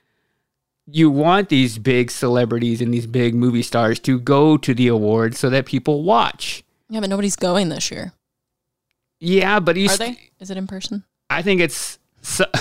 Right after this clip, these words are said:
Speaker 1: half in person, the other people. I, I kinda like that with the Golden Globes, that people zoomed in, at le-, at least for the, when they announced the winners. Like,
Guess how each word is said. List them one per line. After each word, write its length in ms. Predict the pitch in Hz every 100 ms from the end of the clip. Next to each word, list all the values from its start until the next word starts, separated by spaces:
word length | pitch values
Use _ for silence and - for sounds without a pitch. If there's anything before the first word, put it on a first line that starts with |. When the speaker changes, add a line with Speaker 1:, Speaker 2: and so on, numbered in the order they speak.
| -
Speaker 1:
half 260 | 180 175
in 140 | 180 151
person, 380 | 160 151 160 139
the 100 | 143
other 140 | 143
people. 240 | 139 135 -
I, 160 | 185 -
I 100 | 240
kinda 280 | - 403 381
like 260 | 302 277
that 120 | 233 202
with 120 | 180
the 60 |
Golden 360 | 151 151 143 127
Globes, 500 | 123 120 117 117 - _ _ _ _
that 160 | - 139
people 260 | 170 156 147
zoomed 320 | 143 165 160
in, 360 | 165 180 196 214 _ -
at 100 | 185
le-, 80 | 247 -
at 140 | 208
least 160 | 254 -
for 100 | 202
the, 320 | 160 147 120
when 160 | 110 147
they 120 | 151
announced 380 | 135 139 139 -
the 80 | 117
winners. 300 | 120 117 117
Like, 140 | 117